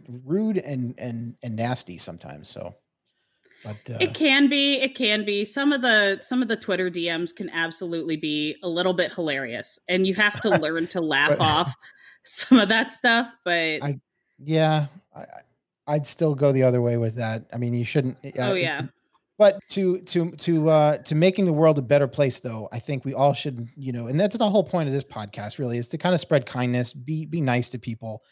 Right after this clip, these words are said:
Speaker 1: uh, treat people how you would want to be treated. And if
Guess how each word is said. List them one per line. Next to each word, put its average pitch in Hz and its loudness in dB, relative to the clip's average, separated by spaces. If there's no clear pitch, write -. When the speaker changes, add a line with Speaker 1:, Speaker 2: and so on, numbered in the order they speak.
Speaker 1:
uh, 113 -8
treat - 0
people 147 2
how 139 2
you 127 0
would 127 2
want 123 0
to 143 -2
be 135 2
treated. 165 4
And 139 0
if 127 0